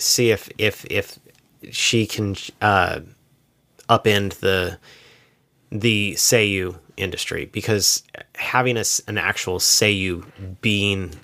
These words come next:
uh, e-, establishing her own agency, she'll know what, what things, uh,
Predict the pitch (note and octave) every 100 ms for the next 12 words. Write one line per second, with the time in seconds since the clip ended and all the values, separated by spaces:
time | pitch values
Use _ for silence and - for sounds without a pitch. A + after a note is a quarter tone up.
0 | - - G2 F2+ E2+ - - G2+ - A2
1 | - A2 G#2 - G2+ F#2+ - G2+ - G2+
2 | G2 - G2 F#2 F2+ - F2 - - -
3 | - - - - C3 B2 A#2 A#2 A2+ G#2+
4 | G#2 A2 G2+ - _ _ _ _ _ A#2+
5 | C3+ - B2+ A#2+ A2+ - - - A2 G#2
6 | F#2